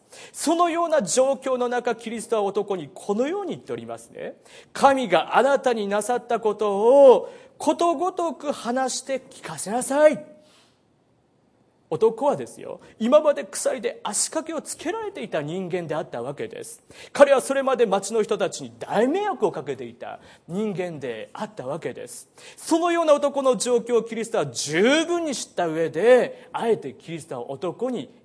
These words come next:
言います。「神があなたになさったことをそこでことごとく話して聞かせなさい。」私たちが今生活している周りには、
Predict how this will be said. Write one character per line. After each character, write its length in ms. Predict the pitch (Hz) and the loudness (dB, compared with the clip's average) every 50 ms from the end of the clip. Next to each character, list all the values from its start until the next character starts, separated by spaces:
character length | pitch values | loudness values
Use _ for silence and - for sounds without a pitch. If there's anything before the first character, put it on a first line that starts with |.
| _ _ | _ _
言 260 | 123 123 131 139 135 | -14 -12 -10 -8 -8
い 40 | 135 | -8
ま 160 | 123 110 110 | -8 -8 -8
す。 260 | 113 - - - - _ _ _ _ _ _ _ _ _ _ _ _ _ _ _ _ _ _ _ _ _ _ _ _ _ - | -10 -12 -14 -14 -16 _ _ _ _ _ _ _ _ _ _ _ _ _ _ _ _ _ _ _ _ _ _ _ _ _ -6
「神 340 | - 247 269 254 220 151 | -2 -2 -2 -2 -2 -6
が 240 | 110 113 92 92 - _ _ | -8 -10 -12 -12 -14 _ _
あ 120 | - 135 196 | -12 -10 -8
な 180 | 240 247 240 | -6 -8 -8
た 200 | 240 - 180 147 | -8 -10 -12 -12
に 280 | 120 110 101 92 98 110 | -12 -14 -18 -20 -18 -16
な 140 | 123 143 185 | -16 -16 -14
さ 160 | - 226 247 | -12 -12 -14
っ 60 | 254 247 - | -14 -14 -18
た 100 | - 123 | -20 -20
こ 160 | 117 - 123 | -18 -18 -18
と 220 | 120 - 123 113 113 | -16 -14 -14 -12 -12
を 60 | 120 | -12
そ 200 | - - 226 240 | -12 -10 -10 -8
こ 220 | - 302 320 320 | -4 -2 0 0
で 300 | 254 269 202 165 - - - - - - _ _ - | 2 2 0 -2 -4 -18 -20 -20 -20 -20 _ _ -12
こ 220 | - - 302 349 | -4 0 0 0
と 240 | 349 349 359 370 311 | 2 0 0 0 0
ご 120 | 339 381 392 | -2 -2 -2
と 200 | 381 381 359 370 | -2 -4 -6 -6
く 180 | - 302 277 | -4 -6 -6
話 380 | 190 - 156 156 190 214 220 - | -6 -6 -10 -8 -8 -8 -8 -8
し 60 | - | -12
て 260 | - - 262 240 - - | -12 -12 -14 -14 -14 -16
聞 140 | - - - | -20 -20 -18
か 80 | - | -16
せ 140 | - - - | -14 -12 -10
な 100 | 139 135 | -10 -10
さ 260 | - - 233 262 285 | -8 -6 -2 0 0
い。」 140 | 269 180 - - - _ _ _ _ _ _ _ _ _ _ _ _ _ _ _ _ _ _ _ _ _ _ _ _ _ _ _ _ _ _ _ _ _ _ _ _ _ _ _ - | 0 -2 -4 -10 -20 _ _ _ _ _ _ _ _ _ _ _ _ _ _ _ _ _ _ _ _ _ _ _ _ _ _ _ _ _ _ _ _ _ _ _ _ _ _ _ -12
私 240 | 143 135 156 143 - | -8 -6 -6 -6 -4
た 140 | 147 135 | -6 -8
ち 140 | - - 131 | -8 -10 -10
が 100 | 135 131 | -10 -10
今 520 | 143 170 185 180 185 185 160 127 - - - _ _ _ _ _ _ _ _ _ _ | -10 -8 -8 -6 -6 -4 -4 -6 -8 -10 -16 _ _ _ _ _ _ _ _ _ _
生 320 | - - - - 226 262 254 | -10 -8 -2 0 0 0 0
活 360 | - 233 208 214 - 180 170 | 0 -4 -6 -6 -8 -12 -12
し 100 | 143 - | -12 -12
て 120 | - 156 | -10 -10
い 100 | 139 131 | -10 -8
る 80 | 120 127 | -10 -12
周 300 | 113 113 123 127 131 127 | -12 -10 -8 -8 -8 -8
り 80 | 120 117 | -10 -12
に 100 | 113 110 | -14 -14
は、 240 | 110 104 131 180 | -14 -12 -12 -12